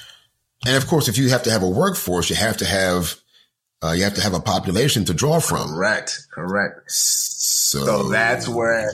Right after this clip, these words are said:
Speaker 1: <laughs>
Speaker 2: that's where the school to prison work line becomes, because it seems like our students, our kids are not being prepared for higher education.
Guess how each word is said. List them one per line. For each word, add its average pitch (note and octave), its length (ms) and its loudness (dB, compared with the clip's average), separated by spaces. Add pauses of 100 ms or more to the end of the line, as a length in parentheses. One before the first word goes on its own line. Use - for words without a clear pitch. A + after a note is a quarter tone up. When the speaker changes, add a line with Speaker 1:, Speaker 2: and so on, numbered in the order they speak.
Speaker 1:
<laughs> - 20 -8 (380)
Speaker 2:
that's C#3 320 0
where C3 220 0
the A#2 100 -4
school B2+ 280 -2
to G#2+ 60 -4
prison A2 380 -6
work G#2+ 240 -8
line G2+ 280 -8
becomes, G2 520 -4
because G2 400 -6 (440)
it - 60 -6
seems A#2+ 220 -2
like A#2 280 0 (300)
our A#2 180 4
students, G2+ 600 -2
our G#2+ 300 0
kids F#2+ 460 -4
are F#2+ 140 -2
not G2 460 0 (160)
being G2+ 320 0
prepared B2+ 760 0
for G2 160 0
higher G#2 280 2
education. F2 680 -4